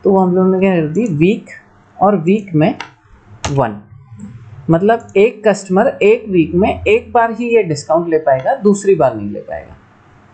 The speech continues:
अगर हम इसको डे करना है या वीक करना है या मंथ करना है, तो भी कर सकते हैं, या फिर ऑफर पीरियड कर सकते हैं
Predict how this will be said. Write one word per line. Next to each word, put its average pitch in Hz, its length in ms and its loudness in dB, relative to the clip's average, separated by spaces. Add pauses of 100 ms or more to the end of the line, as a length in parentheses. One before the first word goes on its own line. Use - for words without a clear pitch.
(920)
अगर 175 200 0
हम 190 100 -2
इसको 190 180 0
डे 175 260 0
करना 180 280 0
है 175 120 0
या 175 60 2
वीक 165 280 0
करना 170 180 0
है 170 60 0
या 160 100 -2
मंथ - 140 0 (100)
करना 147 200 -4
है, 220 80 0
तो 208 120 0
भी 202 100 0
कर 190 160 -2
सकते 165 260 -10
हैं, 208 80 2
या 220 80 4
फिर 226 160 0
ऑफर 208 260 0
पीरियड 175 420 0
कर 120 120 0
सकते 104 320 -14
हैं - 180 -14